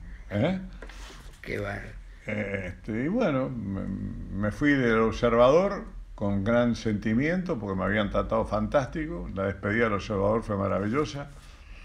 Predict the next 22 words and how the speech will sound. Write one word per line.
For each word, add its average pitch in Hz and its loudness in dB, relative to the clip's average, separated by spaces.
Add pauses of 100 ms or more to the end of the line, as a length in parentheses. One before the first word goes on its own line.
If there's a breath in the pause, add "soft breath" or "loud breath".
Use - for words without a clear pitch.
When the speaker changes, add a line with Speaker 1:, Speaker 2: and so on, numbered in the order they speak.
(600 loud breath)
Speaker 1:
Estaba 117 4
saliendo 120 2
yo 151 4
y 123 2
gritó 110 0
un 98 -6
compañero: 110 0
"Se 113 0
va 123 4
un 123 0
amigo", 127 0
y 107 0
empezó 101 -2
a - 0
aplaudir 107 -2
toda 107 2
la 101 2
redacción 101 0
en 104 -4
la 92 -2
calle 101 -2
Guarén. 127 0